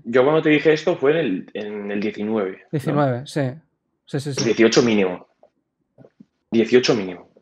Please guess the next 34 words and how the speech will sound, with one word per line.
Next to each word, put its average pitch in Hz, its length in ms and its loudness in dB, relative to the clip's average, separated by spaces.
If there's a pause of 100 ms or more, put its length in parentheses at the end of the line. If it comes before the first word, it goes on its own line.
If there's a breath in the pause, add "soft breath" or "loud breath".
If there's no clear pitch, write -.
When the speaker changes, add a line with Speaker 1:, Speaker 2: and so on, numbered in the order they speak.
(300)
Speaker 1:
Porque 107 240 -2
no 110 140 2
fue 113 140 2
el 98 40 -2
primer 101 200 2
año 98 220 0
que 98 140 0
te 95 300 0
veía. 95 420 -2 (380)
Speaker 2:
Ujú. 170 220 0
Speaker 1:
Mínimo. 95 360 -6 (680)
Es - 80 -10
que 107 60 4
de 107 80 6
hecho 110 200 4
cuando 110 180 4
nos 101 140 0
vimos 117 260 6
en 123 100 0
Madrid 120 360 6
el 101 60 4
año 110 140 2
anterior, 135 540 4 (1120)
¿te - 60 -10
acuerdas 120 400 4
que 117 380 2
viniste 120 260 0
a 120 40 0
un 113 60 -6
partido 113 580 0
Estudiantes 113 420 -4
Madrid, 117 440 0
en 110 140 -4
Madrid? 113 320 2